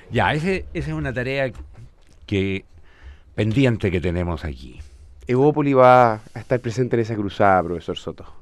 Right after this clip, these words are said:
Speaker 1: Ya está, po, Hernán. Monitorea tus inversiones cuando y donde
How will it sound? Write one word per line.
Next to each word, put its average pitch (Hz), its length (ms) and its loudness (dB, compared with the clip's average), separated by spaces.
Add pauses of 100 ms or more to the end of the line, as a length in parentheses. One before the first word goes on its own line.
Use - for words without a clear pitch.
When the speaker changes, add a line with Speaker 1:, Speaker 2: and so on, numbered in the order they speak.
Speaker 1:
Ya 98 160 -8
está, 95 260 -12
po, 73 520 -14 (120)
Hernán. 67 340 -20 (1120)
Monitorea 165 840 4 (220)
tus 135 420 -2
inversiones 131 460 -4
cuando 151 360 0
y 135 80 0
donde 110 460 -4